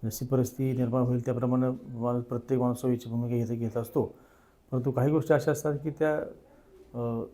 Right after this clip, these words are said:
राजकारणामध्ये बोलायच्या नसतात. त्या काल झालेल्या विधानसभा निवडणुकीच्या मतदाना-, सा-, मतदानामध्ये या ठिकाणी गेले महिनाभर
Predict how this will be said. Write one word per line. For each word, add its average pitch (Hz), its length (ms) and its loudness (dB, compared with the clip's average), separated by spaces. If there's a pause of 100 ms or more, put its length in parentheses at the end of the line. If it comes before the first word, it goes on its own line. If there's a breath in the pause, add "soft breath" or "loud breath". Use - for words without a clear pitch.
(200)
राजकारणामध्ये 147 520 2
बोलायच्या 123 340 4
नसतात. 104 240 -4 (480)
त्या 131 320 -2 (840 loud breath)
काल 151 180 10
झालेल्या 143 300 6
विधानसभा 135 600 4
निवडणुकीच्या 123 520 2
मतदाना-, 117 800 -2
सा-, 117 380 -2
मतदानामध्ये 120 580 4 (720 soft breath)
या 123 60 0
ठिकाणी 131 320 2
गेले 131 280 4
महिनाभर 131 560 4